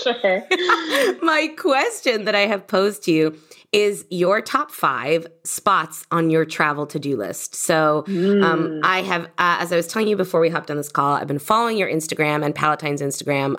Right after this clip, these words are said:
Speaker 2: I salivate over every single post. I want to go everywhere, but I want to know where you want to go next.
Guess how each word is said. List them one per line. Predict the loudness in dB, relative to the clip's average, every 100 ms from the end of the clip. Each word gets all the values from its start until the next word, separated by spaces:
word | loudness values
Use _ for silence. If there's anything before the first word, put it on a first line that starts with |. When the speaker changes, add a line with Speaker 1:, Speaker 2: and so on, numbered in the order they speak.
| 0
Speaker 2:
I | 2 2 0 -6 -20 -6
salivate | 0 2 2 0 -2
over | 0 0
every | 0 0 0
single | 0 -2
post. | 2 2 4 2 -4 -16 -12 0
I | 2
want | 2 0
to | -2
go |
everywhere, | -2 2 2 2 0
but | 0
I | 2
want | 0 2
to |
know | 2
where | 2 2 0
you | 0 2 2 2 -2
want | -8 -8
to | -6
go | -2 0 0 -2
next. | -4 -4 -6 -12 -14 -14